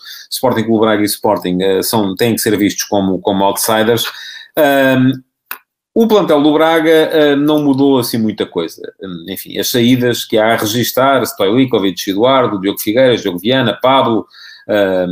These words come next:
João Palhinha e Trincão são as duas grandes baixas, ah, nesta, nesta equipa, porque são dos jogadores que saíram aqueles que foram mais utilizados durante a época passada,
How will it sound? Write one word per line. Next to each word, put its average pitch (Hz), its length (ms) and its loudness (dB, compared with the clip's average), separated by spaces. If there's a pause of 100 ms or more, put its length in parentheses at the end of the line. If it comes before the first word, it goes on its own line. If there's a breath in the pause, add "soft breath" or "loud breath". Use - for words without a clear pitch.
João 131 180 0
Palhinha 131 300 2
e 131 80 2
Trincão 131 380 0
são 139 200 0
as 120 120 2
duas 127 260 4
grandes 113 320 0
baixas, 98 560 -2 (400 loud breath)
ah, 107 300 2
nesta, 101 800 0
nesta 101 340 -4
equipa, 160 360 -2
porque - 160 -12
são 104 200 -4
dos 98 200 -4
jogadores 101 420 -2
que 110 160 -6
saíram 101 420 0
aqueles 98 360 -2
que 107 180 -4
foram 101 260 -2
mais 98 300 0
utilizados 101 640 -2
durante 101 260 -2
a 101 40 4
época - 260 -2
passada, 156 500 0